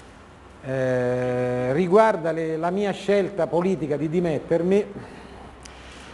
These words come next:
rispetto alla quale si sono lette tante interpretazioni sbagliate, sbagliate, credo volontariamente sbagliate,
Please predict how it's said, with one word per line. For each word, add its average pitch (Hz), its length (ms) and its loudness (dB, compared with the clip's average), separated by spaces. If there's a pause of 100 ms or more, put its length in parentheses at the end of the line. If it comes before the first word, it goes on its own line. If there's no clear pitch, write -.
(140)
rispetto 185 420 6
alla 160 160 8
quale 165 380 6
si - 100 -10
sono 185 320 2
lette 180 440 2
tante 185 320 4
interpretazioni 165 760 2
sbagliate, 151 1000 4
sbagliate, 143 840 2 (680)
credo 160 480 0
volontariamente 170 880 0
sbagliate, 139 720 0